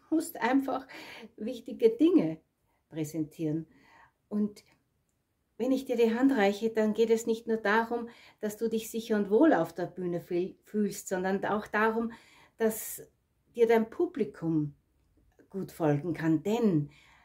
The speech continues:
dann hast du eine ganz andere Ausstrahlung von Souveränität und Kompetenz. Und die Menschen werden es lieben, dir zuzuhören.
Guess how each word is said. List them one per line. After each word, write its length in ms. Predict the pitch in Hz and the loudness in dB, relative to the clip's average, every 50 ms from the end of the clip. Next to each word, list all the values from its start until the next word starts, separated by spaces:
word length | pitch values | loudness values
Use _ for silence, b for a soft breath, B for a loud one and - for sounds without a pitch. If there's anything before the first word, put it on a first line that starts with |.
| B B B _ _ | B B B _ _
dann 260 | 214 226 226 202 208 | -8 -6 -4 -4 -2
hast 260 | 226 226 226 - - | -4 -4 -4 -6 -8
du 40 | 240 | -6
eine 160 | 233 233 226 | -6 -4 -2
ganz 220 | 220 220 226 220 - | 0 0 0 0 0
andere 380 | 208 220 220 220 - 214 - - | 0 0 0 0 -2 -4 -4 0
Ausstrahlung 800 | 220 254 254 254 - - - - - 147 139 131 120 131 139 b b b b b b b b b b | 0 0 0 0 -4 -10 -12 -10 -8 -8 -8 -8 -8 -10 -14 b b b b b b b b b b
von 420 | - - 180 170 170 170 170 - - - | -12 -6 -4 -2 0 0 -2 -4 -8 -14
Souveränität 1300 | - - - - 190 170 180 170 170 175 175 185 175 - - - - 226 254 269 254 220 - - - - 147 147 | -18 -16 -10 -8 -6 -6 -4 -4 -4 -4 -2 -4 -4 -6 -8 -8 -6 -4 0 2 2 2 2 -2 -8 -16 -12 -6
und 300 | 160 165 147 - - _ _ _ | -6 -6 -6 -6 -14 _ _ _
Kompetenz. 1000 | - 202 170 - - 208 196 - - - 285 262 233 214 - - - - - B B B B B B B B B B B | -8 -6 -6 -4 -6 -8 -8 -8 -6 -4 -4 -2 -2 -4 -4 -6 -12 -20 -20 B B B B B B B B B B B
Und 260 | 214 202 - - _ | -6 -6 -6 -6 _
die 80 | 233 220 | 0 0
Menschen 440 | 220 220 247 262 - - 247 226 | 2 2 0 -2 -4 -4 -2 0
werden 220 | 214 214 214 214 233 | 2 2 2 4 4
es 220 | 220 214 - - 226 | 4 4 2 -2 2
lieben, 360 | 233 277 294 269 214 170 147 | 6 6 6 6 4 2 0
dir 240 | - 180 165 165 - | -2 -4 -4 -4 -6
zuzuhören. 880 | - - 220 208 202 - - 185 165 156 165 170 165 151 151 156 156 | -6 -4 -2 -2 -2 -4 -4 -4 -2 0 0 2 4 4 4 4 2